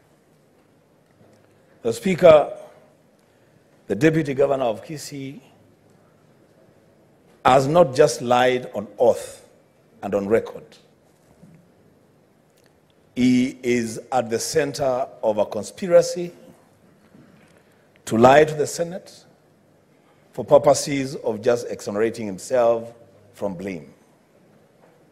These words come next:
Him and his co-conspirator must have a very dim view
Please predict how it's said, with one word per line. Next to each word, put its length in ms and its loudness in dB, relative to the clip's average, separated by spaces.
Him 500 2
and 320 2
his 280 -2
co-conspirator 1120 2
must 280 4
have 200 4
a 80 0
very 280 -2
dim 280 -8
view 380 -8